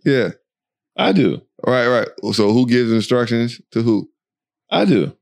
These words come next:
Speaker 1: All right. Well, how, how well are we doing right now?
Speaker 2: Well.
Speaker 1: Right, right, right.
Speaker 2: Yeah.
Speaker 1: Who, who
Speaker 2: But
Speaker 1: had
Speaker 2: it's, it's a battle every day, though. It's a ba-,
Speaker 1: Well,
Speaker 2: we, we
Speaker 1: you,
Speaker 2: go, listen, we're
Speaker 1: I,
Speaker 2: talking
Speaker 1: I,
Speaker 2: about this.
Speaker 1: I, I
Speaker 2: We're
Speaker 1: know
Speaker 2: talking
Speaker 1: you
Speaker 2: about how you,
Speaker 1: upset.
Speaker 2: we're talking
Speaker 1: Uh,
Speaker 2: about how you receive information sometimes.
Speaker 1: Right.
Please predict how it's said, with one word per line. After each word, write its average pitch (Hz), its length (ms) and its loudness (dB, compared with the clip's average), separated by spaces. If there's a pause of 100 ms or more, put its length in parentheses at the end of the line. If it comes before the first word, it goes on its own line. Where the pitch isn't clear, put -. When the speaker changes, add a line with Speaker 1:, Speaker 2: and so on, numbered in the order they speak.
Speaker 1:
All 101 80 -2
right. 98 220 -4
Well, 87 160 -4
how, 104 240 0
how 113 220 0
well 110 200 2
are 107 40 2
we 104 160 2
doing 98 280 -2
right 95 200 -2
now? 92 240 -4 (1000)
Speaker 2:
Well. 170 460 -2 (140)
Speaker 1:
Right, 104 240 0
right, 104 240 0
right. 85 320 -6 (220)
Speaker 2:
Yeah. 143 160 0
Speaker 1:
Who, 120 160 0 (140)
who 113 140 0
Speaker 2:
But 156 80 2
Speaker 1:
had - 200 2
Speaker 2:
it's, 156 160 0
it's 160 240 0
a 139 80 2
battle 143 480 0
every 131 260 2
day, 143 240 0
though. 87 300 -2 (680)
It's 139 160 0
a 143 40 0
ba-, 117 220 0
Speaker 1:
Well, 170 340 2
Speaker 2:
we, 143 40 0
we 147 60 2 (100)
Speaker 1:
you, 180 60 2
Speaker 2:
go, 165 80 2
listen, 156 300 2
we're 143 80 2
Speaker 1:
I, - 20 2
Speaker 2:
talking 151 240 2
Speaker 1:
I, 143 40 2
Speaker 2:
about - 120 -2
this. 123 160 -4
Speaker 1:
I, 123 80 0
I 131 40 0
Speaker 2:
We're 131 60 -2
Speaker 1:
know 143 120 2
Speaker 2:
talking 170 100 2
Speaker 1:
you 165 60 2
Speaker 2:
about 147 220 0
how 147 80 2
you, 160 180 0
Speaker 1:
upset. - 380 -4
Speaker 2:
we're 123 80 2
talking 143 160 0
Speaker 1:
Uh, - 40 0
Speaker 2:
about 123 120 0
how 123 40 0
you 127 200 2
receive 120 680 2 (120)
information 120 560 0
sometimes. 104 280 0
Speaker 1:
Right. 98 340 0